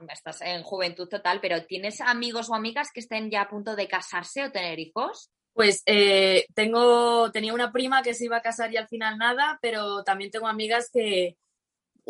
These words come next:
Speaker 2: eh, una amiga mía el otro día me dijo que estaba embarazada y yo mirándola y diciendo, "¿Pero qué es esto? Que tiene dos años más que yo, por favor, ¿qué es esto?". O que se van a vivir con sus novios y tal, y yo eso lo veo como muy ya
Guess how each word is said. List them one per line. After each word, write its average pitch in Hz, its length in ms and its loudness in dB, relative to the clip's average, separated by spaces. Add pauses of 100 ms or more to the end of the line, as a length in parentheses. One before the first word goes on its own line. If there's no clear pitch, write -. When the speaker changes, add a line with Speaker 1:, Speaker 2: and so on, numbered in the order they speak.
(220)
Speaker 2:
eh, 196 160 4
una 208 200 2
amiga 214 200 4
mía 214 140 4
el 214 60 2
otro 202 140 -2
día 208 120 2
me 208 80 -2
dijo 202 160 -4
que 208 60 -4
estaba 208 220 0
embarazada 214 600 0
y 208 60 -8
yo 208 80 -6
mirándola 220 440 -2
y 240 60 -2
diciendo, 214 420 -6
"¿Pero 196 140 -4
qué 208 100 -8
es - 180 -2
esto? 240 520 -4 (800)
Que - 80 0
tiene - 180 -10 (200)
dos 254 100 2 (140)
años - 200 -14 (140)
más 254 180 4
que 285 160 2
yo, 240 160 6
por 294 160 2
favor, 240 400 2
¿qué 240 120 -4
es - 160 -4
esto?". 262 680 -2 (560)
O 214 480 6
que 202 80 0
se 202 100 -6
van 202 240 6
a 208 60 0
vivir 214 280 -6
con 214 180 -8
sus 185 240 -8
novios 247 500 6
y 214 80 -6
tal, 240 260 2
y 214 100 -6
yo 196 80 -4
eso 220 140 -4
lo 226 100 -4
veo 220 140 -6
como 220 220 -2
muy 208 220 -8
ya 233 260 4